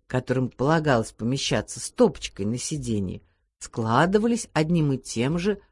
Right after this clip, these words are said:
раз и навсегда заведенным способом. Майка, лифчик с резинками и трусы трансформировались в аккуратные целомудренные конвертики. Чулки сворачивались в форме красивых розочек.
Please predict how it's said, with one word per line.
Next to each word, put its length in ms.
раз 480
и 20
навсегда 560
заведенным 580
способом. 720
Майка, 420
лифчик 420
с 100
резинками 580
и 60
трусы 600
трансформировались 920
в 140
аккуратные 800
целомудренные 920
конвертики. 920
Чулки 540
сворачивались 720
в 60
форме 360
красивых 640
розочек. 640